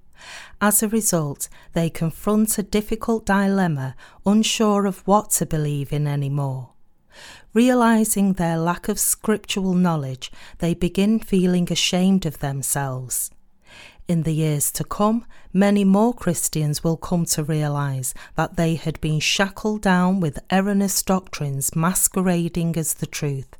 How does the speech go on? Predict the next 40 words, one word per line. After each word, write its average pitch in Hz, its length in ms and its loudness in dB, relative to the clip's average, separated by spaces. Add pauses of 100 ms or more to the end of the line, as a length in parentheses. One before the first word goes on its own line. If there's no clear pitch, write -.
(640)
It 185 160 0
will 185 100 2
then 220 380 4
dawn 208 400 6
on 147 180 2
them 143 260 -2
that 160 200 -4
they 165 180 0
can 180 280 0
indeed 185 640 2
be 170 80 0
saved 151 460 0
from 151 240 0
all 151 200 2
their 143 240 -2
sins 139 520 -2 (240)
and 151 180 -2
become 156 400 0
righteous 151 520 -2
people 139 640 -2 (260)
by 151 180 0
believing 165 680 0
in 160 160 0
the 151 80 0
gospel - 480 0
of 139 140 -6
the 147 100 -4
water 165 680 0
and 151 180 -2
the 143 80 -4
Spirit. - 680 -2 (960)
Do 226 100 2
you 254 300 4
know 214 300 6
how 165 360 0
many 196 280 4
times 190 460 2
the 190 80 -2
Bible 185 440 2
mentions 180 680 2